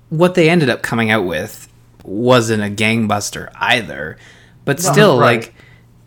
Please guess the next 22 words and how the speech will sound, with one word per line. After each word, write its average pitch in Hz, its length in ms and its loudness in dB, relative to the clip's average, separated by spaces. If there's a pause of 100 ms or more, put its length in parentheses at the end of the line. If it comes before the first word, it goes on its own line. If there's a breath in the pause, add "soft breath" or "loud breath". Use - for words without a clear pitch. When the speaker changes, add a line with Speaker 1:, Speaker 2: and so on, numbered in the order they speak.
(280)
Speaker 1:
it's, 180 260 -2
it's 180 160 -4
one 240 100 -4
of 311 60 -4
those 208 160 -2
things 170 220 0
that 139 200 -2
y-, 113 440 -10
George 147 280 -2
Romero, 120 320 2
and 113 160 -4
even 175 160 0
on 143 100 0
the 117 80 -2
show, 101 320 -6
and 104 100 -6
I'm 113 300 -2
probably 101 440 -6
been 101 160 -6
his 98 140 -8
biggest 104 380 -10
critic, 104 500 -6